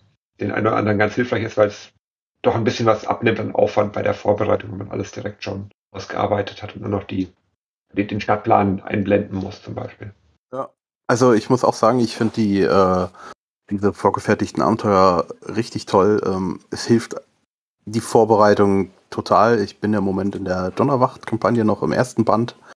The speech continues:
Speaker 2: Ähm, da sind wir jetzt grad aus der Stadt raus und, äh, meine Spieler übernachten jetzt an dem ersten, ähm, oder sind gerade an dem ersten Dings angekommen, ähm,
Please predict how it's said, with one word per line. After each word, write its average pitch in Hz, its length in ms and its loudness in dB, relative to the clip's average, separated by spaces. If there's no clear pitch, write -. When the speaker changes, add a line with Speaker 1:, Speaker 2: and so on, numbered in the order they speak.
Speaker 2:
Ähm, 95 440 0
da - 100 -10
sind 98 160 0
wir 104 80 4
jetzt - 140 -2
grad 98 180 2
aus 98 100 2
der 95 120 0
Stadt - 380 -4
raus 110 440 4
und, 90 500 0
äh, 87 340 -2
meine 98 220 -2
Spieler 95 400 -2
übernachten 90 500 -2
jetzt 87 180 -4
an 85 100 -4
dem 85 140 -2
ersten, 85 580 -8
ähm, 82 260 -8
oder 87 180 -4
sind 92 160 -2
gerade 87 220 2
an 87 80 0
dem 82 120 -2
ersten - 340 -6
Dings 110 220 0
angekommen, 101 600 4
ähm, 85 560 -2